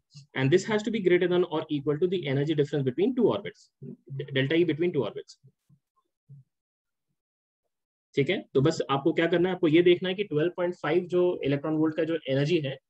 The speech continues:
वो किस दो orbit के एनर्जी difference के almost, अ, मतलब उससे बड़ा है।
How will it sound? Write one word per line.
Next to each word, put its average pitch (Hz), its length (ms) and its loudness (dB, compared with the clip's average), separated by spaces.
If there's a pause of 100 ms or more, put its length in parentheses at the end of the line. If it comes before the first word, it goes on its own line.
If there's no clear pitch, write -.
(440)
वो 170 100 4
किस 202 240 2
दो 196 140 6
orbit 156 440 2
के 202 100 2
एनर्जी 156 460 2
difference 165 440 -4
के - 20 -2
almost, 226 640 0
अ, 135 300 2
मतलब 170 220 0
उससे 175 240 -2
बड़ा 120 180 -2
है। - 160 -14